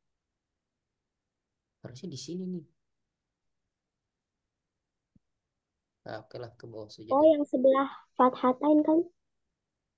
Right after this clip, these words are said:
Speaker 1: Sahih. Coba.
Speaker 2: Coba itu apa?
Speaker 1: Close. Sahih. Tapi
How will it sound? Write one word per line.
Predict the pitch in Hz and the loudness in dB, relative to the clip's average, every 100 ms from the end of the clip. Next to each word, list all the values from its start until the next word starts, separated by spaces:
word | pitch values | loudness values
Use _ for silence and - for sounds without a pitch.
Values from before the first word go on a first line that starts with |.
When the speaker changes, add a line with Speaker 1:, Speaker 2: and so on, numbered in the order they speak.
| _ | _
Speaker 1:
Sahih. | - 127 117 151 202 _ _ _ _ _ _ _ _ _ | -12 -12 -10 -12 -14 _ _ _ _ _ _ _ _ _
Coba. | - - _ _ _ _ _ _ _ _ | -20 -20 _ _ _ _ _ _ _ _
Speaker 2:
Coba | - 214 214 214 | 0 2 6 4
itu | 220 302 | 4 0
apa? | 269 196 - - _ _ _ - - - - - - 143 135 131 127 120 117 127 123 110 123 123 _ _ _ _ _ _ _ _ _ _ _ _ _ | -2 -4 -14 -20 _ _ _ -14 -12 -12 -10 -10 -8 -4 0 0 -2 -8 -16 -10 -10 -8 -10 -12 _ _ _ _ _ _ _ _ _ _ _ _ _
Speaker 1:
Close. | - 147 139 - - _ _ _ _ _ _ _ - - | -18 -16 -18 -20 -20 _ _ _ _ _ _ _ -8 -2
Sahih. | 135 123 110 - _ _ _ _ _ _ - | -2 -2 -8 -14 _ _ _ _ _ _ -6
Tapi | 175 | 2